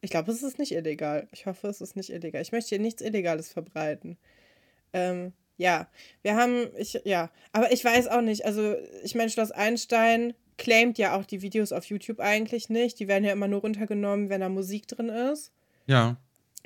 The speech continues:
Speaker 1: Das heißt, also, ich glaube, dass der, äh, der Kika da gar nicht so hinterher ist, das zu sperren. Die sind da, glaub ich, ganz moderat mit. Deswegen kann ich mir auch, äh, nicht vorstellen, dass es da passiert ist. Und wieso sollte man es dann nicht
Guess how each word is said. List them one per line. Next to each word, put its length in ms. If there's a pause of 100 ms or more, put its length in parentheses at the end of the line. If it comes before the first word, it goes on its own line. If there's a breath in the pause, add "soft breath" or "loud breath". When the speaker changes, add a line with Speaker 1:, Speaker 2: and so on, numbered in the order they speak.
Speaker 1:
Das 160
heißt, 420
also, 220
ich 160
glaube, 340
dass 240
der, 920
äh, 40 (480)
der 100
Kika 340
da 140
gar 160
nicht 180
so 80
hinterher 500
ist, 140
das 180
zu 100
sperren. 440
Die 80
sind 160
da, 100
glaub 260
ich, 120
ganz 440
moderat 560
mit. 240 (380 loud breath)
Deswegen 540
kann 200
ich 120
mir 180
auch, 100 (520)
äh, 320 (160)
nicht 220
vorstellen, 360
dass 180
es 120
da 160
passiert 420
ist. 160
Und 140
wieso 180
sollte 320
man 140
es 160
dann 140
nicht 260